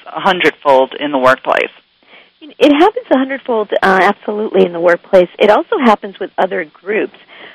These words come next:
Speaker 2: We had a, a diversity and cross-cultural leadership conference that I co-chair last week in Southern California, and our speaker, our keynote speaker, she's of African-American heritage,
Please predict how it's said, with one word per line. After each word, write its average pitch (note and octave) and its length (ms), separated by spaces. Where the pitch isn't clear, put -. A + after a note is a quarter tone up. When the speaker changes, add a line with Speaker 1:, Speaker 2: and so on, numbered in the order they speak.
Speaker 2:
We A3+ 140
had A3 180
a, F3 260
a - 40
diversity F#3+ 500
and F3+ 100
cross-cultural F3+ 640
leadership F#3+ 460
conference D#3+ 460
that E3 100
I D#3 80
co-chair D#3+ 500
last D3 360
week E3 240
in D#3 180
Southern D3 200
California, D#3 760
and E3+ 480
our E3 120
speaker, E3 520
our D3+ 140
keynote B3 420
speaker, D#3 500
she's - 280
of D#3 120
African-American E3 800
heritage, D3+ 600